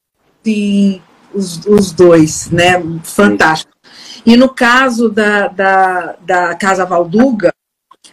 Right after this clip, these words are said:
o espumante sempre foi o, o,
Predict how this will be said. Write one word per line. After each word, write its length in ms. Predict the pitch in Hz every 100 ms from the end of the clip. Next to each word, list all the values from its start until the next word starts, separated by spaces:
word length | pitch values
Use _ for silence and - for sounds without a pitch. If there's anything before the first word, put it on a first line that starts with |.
| _
o 200 | 214 254
espumante 920 | 285 285 - 277 226 226 277 330 - 240
sempre 640 | - - 285 339 339 269
foi 540 | 226 - 220 233 233 220
o, 240 | 214 196 185 - - 196
o, 540 | 190 185 180 165 156